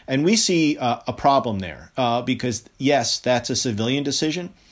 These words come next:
but it should be shared with more civilians. So, for example, the president should share the authority for first use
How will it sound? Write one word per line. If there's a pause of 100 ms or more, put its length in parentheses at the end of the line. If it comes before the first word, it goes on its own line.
(260)
but
it
should
be
shared
with
more
civilians.
So,
for
example,
the
president
should
share (380)
the
authority
for
first
use